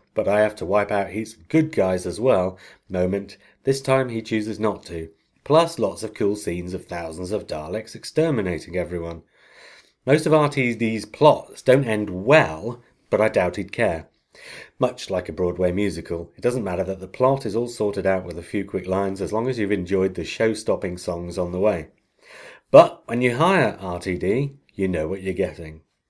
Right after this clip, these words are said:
Queer as Folk had many wonderfully written episodes and great characters, but the series finale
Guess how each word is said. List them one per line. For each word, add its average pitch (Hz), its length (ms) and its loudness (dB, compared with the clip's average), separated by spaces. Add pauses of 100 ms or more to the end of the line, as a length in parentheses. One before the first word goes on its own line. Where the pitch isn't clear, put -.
(200)
Queer 190 200 8
as 165 160 6
Folk 101 300 4
had 87 160 -4
many 101 180 0
wonderfully 135 460 0
written 107 260 0
episodes 98 560 0
and - 120 -12
great 110 260 0
characters, 92 580 -6 (560)
but 139 120 6
the 127 80 -2
series 196 420 6
finale 104 600 -2